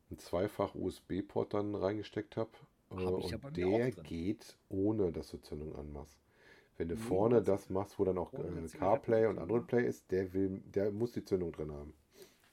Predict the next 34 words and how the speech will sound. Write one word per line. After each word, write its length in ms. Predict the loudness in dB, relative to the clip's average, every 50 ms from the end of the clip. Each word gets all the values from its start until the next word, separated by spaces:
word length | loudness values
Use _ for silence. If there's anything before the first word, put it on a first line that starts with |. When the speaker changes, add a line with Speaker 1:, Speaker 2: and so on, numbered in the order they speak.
| _ -20
Speaker 2:
Ja, 200 | -18 -16 -16 -14 -14 -10
nee, 180 | -6 -4 -4 -2
mein, 240 | -2 -4 -6 -6 -8
also 240 | -8 -8 -8 -8 -8
der 240 | -10 -10 -12 -12 -12
Zigarettenanzünder 680 | -12 -12 -12 -10 -10 -10 -12 -12 -12 -12 -12 -10 -10 -8
bei 120 | -6 -6
mir 180 | -6 -6 -8 -8
vorne, 360 | -8 -6 -6 -4 -4 -6 -6
der 560 | -6 -8 -6 -6 -6 -6 -6 -6 -8 -8 -10 -12 _ _ _ _ _ _ _ _ _ _ _ _ _ _ _ _ _ _ _ _ _ -4
geht 200 | -4 -4 -4 -4
nur, 160 | -6 -6 -6
wenn 120 | -4 -6 -8
die 80 | -8
Zündung 280 | -8 -8 -10 -10 -10 -12
an 120 | -14 -16
ist. 180 | -16 -18 -20 _ _ _ _ _ _ _ _ _ _ _ _ _ -20 _ _ _ -10
Speaker 1:
Okay, 380 | -8 -6 -6 -6 -6 -6 -6 -4 -2
ja, 200 | 0 0 0 0
das 200 | -2 -4 -6 -6 -6
Speaker 2:
Ist 100 | -2 0
ja 80 | 0 0
Speaker 1:
geht 0 |
Speaker 2:
auch 100 | 2 2
Speaker 1:
bei 100 | 2 4
Speaker 2:
gar 60 | 6
Speaker 1:
mir 160 | 4 4 2
Speaker 2:
nicht 0 |
mal 120 | 2 -2
Speaker 1:
eigentlich 0 |
Speaker 2:
schlecht, 160 | -2 -4 -4 -6
Speaker 1:
so. 160 | -8 -10 -10 -12
Speaker 2:
ne? 140 | -12 -10 -10
Dann, 640 | -8 -8 -8 -8 -8 -8 -10 -12 -14 -16 -20 -20